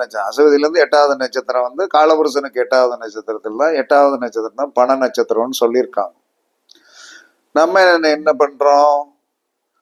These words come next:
நம்மளுடைய நட்சத்திரத்திலிருந்து எட்டாவது நட்சத்திரத்தை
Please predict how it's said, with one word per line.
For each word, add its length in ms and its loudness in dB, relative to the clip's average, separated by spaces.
நம்மளுடைய 460 4
நட்சத்திரத்திலிருந்து 800 0
எட்டாவது 420 2
நட்சத்திரத்தை 480 0